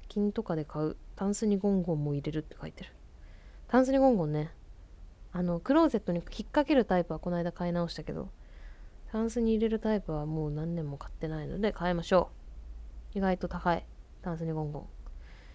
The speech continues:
どんこ西になっていく。マフラーとかね、入れるケースね。そう、ケースが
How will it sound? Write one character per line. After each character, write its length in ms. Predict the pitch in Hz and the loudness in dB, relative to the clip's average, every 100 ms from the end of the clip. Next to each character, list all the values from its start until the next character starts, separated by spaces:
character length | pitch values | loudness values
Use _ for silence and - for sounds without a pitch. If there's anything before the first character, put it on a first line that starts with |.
| - - - - | -18 -18 -18 -2
ど 120 | 185 | 0
ん 60 | 175 | 2
こ 120 | 180 | 2
西 200 | 170 170 | 0 0
に 80 | 160 | -2
な 80 | 160 | -2
っ 40 | |
て 140 | - | -4
い 60 | 156 | -4
く。 260 | - 190 - - - - - - - - - - - - - - - - - - | 2 2 0 -8 -20 -18 -16 -12 -12 -12 -14 -12 -12 -12 -14 -12 -12 -12 -12 -2
マ 140 | 269 | -2
フ 180 | 370 381 | 0 2
ラ 240 | 302 208 185 | 6 6 4
ー 40 | |
と 120 | 170 | 0
か 140 | 165 165 | -4 -2
ね、 460 | 165 170 170 170 165 | 0 2 2 2 0
入 80 | |
れ 120 | 175 180 | 0 -2
る 80 | 170 | -4
ケ 200 | - 170 | -4 -6
ー 40 | |
ス 120 | - | -6
ね。 600 | 165 160 160 160 165 165 165 - - - - - - - - - - - - - - | -8 -6 -4 -4 -6 -6 -10 -12 -16 -16 -16 -18 -18 -16 -16 -16 -18 -20 -18 -18 -6
そ 120 | 226 | -4
う、 60 | 190 | -4
ケ 120 | - 508 | 2 4
ー 40 | 427 | 4
ス 220 | - 190 | 0 0
が 220 | 185 180 | 2 2